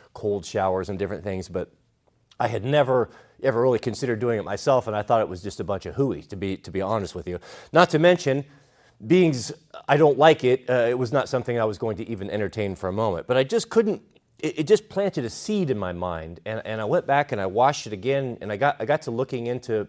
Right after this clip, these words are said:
his website and a, and a little bit about his story, and very impressive, really incredible.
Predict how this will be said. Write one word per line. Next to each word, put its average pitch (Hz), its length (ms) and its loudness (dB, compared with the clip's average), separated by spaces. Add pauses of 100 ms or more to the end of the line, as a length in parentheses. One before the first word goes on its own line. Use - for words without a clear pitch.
his 104 140 -10
website 113 560 -2
and 95 80 -10
a, 101 200 -4
and 98 100 -4
a 101 60 -2
little 117 220 -2
bit 110 140 0
about 107 220 4
his 101 160 -4
story, 117 520 0 (520)
and 117 320 0
very 175 280 -2
impressive, 147 540 -2
really 147 280 2
incredible. 110 680 0